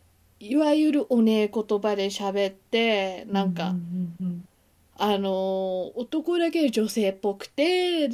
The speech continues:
Speaker 2: うんうん。
Speaker 1: で、イコール、だから、なんか、女性っぽいイコール、フ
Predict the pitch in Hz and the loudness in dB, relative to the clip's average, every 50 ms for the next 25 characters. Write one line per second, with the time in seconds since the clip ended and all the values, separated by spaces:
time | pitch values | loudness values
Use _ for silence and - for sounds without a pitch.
0 | 233 226 - - 170 165 165 - 185 190 - - - - - _ - - - - | -4 -10 -12 -12 -10 -10 -10 -12 -14 -14 -16 -16 -16 -16 -12 _ -4 -4 -2 0
1 | 302 302 320 320 - - 508 571 571 539 494 415 339 403 415 247 285 330 330 - | 0 0 0 0 2 8 10 12 12 12 10 10 6 6 4 4 2 -2 -2 -2
2 | - 349 349 392 427 427 311 240 220 220 233 240 233 - 202 190 - - - _ | -4 -4 0 0 0 0 0 0 0 0 0 0 0 -2 -4 -4 -4 -8 -14 _
3 | - _ _ _ _ - 226 214 - 269 254 233 - - 262 226 214 226 - - | -20 _ _ _ _ -6 -6 -4 0 2 0 0 0 0 0 0 0 0 -4 -10
4 | - - 269 285 294 370 415 381 294 - | -8 -6 -4 0 4 4 4 4 2 -2